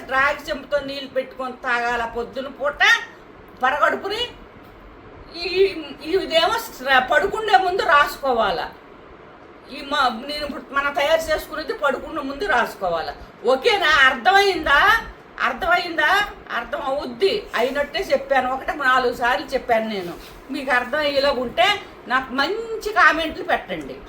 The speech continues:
అది నేను చెప్తున్నది. ఈ మీ మొఖాలు ఎంత నీట్‌గా ఉంటాయో, ఎంత బాగుంటాయో, ఎంత అందంగా ఉంటారో అసలు నేనైతే మరి చెప్పలేనే చెప్పలేను. అంత బాగుంటారన్నమాట మీరు. ఇది రాసుకోవాలని నేను కోరుకుంటున్నాను. నేను చేసింది ఎప్పుడు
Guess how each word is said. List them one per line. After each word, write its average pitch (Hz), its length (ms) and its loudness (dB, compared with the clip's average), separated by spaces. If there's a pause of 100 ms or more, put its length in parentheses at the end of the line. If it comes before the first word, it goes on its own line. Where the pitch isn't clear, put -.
(160)
అది 247 340 -4 (120)
నేను 226 140 -8
చెప్తున్నది. 175 680 -10 (300)
ఈ 285 40 -10
మీ 349 260 -2
మొఖాలు 392 680 2
ఎంత 302 440 0
నీట్‌గా 359 500 0
ఉంటాయో, 359 260 0
ఎంత 339 300 0
బాగుంటాయో, 349 640 2
ఎంత 339 300 0
అందంగా 339 440 2
ఉంటారో 359 300 4 (420)
అసలు 330 220 -6
నేనైతే 349 480 2
మరి 330 240 2 (160)
చెప్పలేనే 359 680 2
చెప్పలేను. 262 460 0 (160)
అంత 320 400 -2
బాగుంటారన్నమాట 285 1000 2
మీరు. 196 320 -8 (400)
ఇది 302 140 -6
రాసుకోవాలని 311 760 2
నేను 285 120 -6
కోరుకుంటున్నాను. 294 800 2
నేను 277 160 -2
చేసింది 285 520 0
ఎప్పుడు - 380 -4